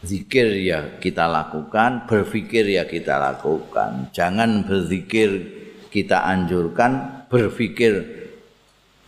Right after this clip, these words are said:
gak oleh. Gak bener, berpikir itu sama dengan berzikir. Karek sing mbok pikir apa? Mbok pikir cewek ya gak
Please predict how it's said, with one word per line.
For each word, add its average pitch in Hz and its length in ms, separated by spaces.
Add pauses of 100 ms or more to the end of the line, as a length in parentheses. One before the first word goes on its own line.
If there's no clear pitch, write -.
gak 78 240
oleh. 85 520 (440)
Gak - 160
bener, 101 480 (160)
berpikir 92 640 (100)
itu 87 540
sama 82 420
dengan 73 240
berzikir. 67 560 (1500)
Karek 110 340
sing 110 160
mbok 101 160
pikir 113 300
apa? 107 540 (760)
Mbok 50 200 (120)
pikir 95 200 (120)
cewek 101 480
ya 85 80
gak 53 260